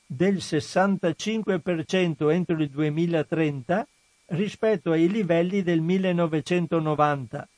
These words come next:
un obiettivo più ambizioso rispetto al precedente cinquantacinque per cento. Evidentemente la Germania, con tutti i guai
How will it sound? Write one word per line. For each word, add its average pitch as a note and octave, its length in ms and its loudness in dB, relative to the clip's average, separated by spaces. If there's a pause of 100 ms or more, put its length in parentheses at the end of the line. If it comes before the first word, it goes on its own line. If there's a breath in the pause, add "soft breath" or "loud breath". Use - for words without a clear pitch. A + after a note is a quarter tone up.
(220)
un D#3+ 220 0
obiettivo E3 800 0
più G3 300 -2
ambizioso E3+ 1000 0 (300)
rispetto G3 640 0
al C#3+ 100 -2
precedente F#3 880 -2
cinquantacinque E3 1080 -4
per F#3 260 -6
cento. - 500 -10 (460)
Evidentemente D#3+ 680 -4
la C#3 200 -2
Germania, D3+ 580 -2
con D3 200 -10
tutti F#3 320 -8
i C#3+ 80 -12
guai D#3+ 380 0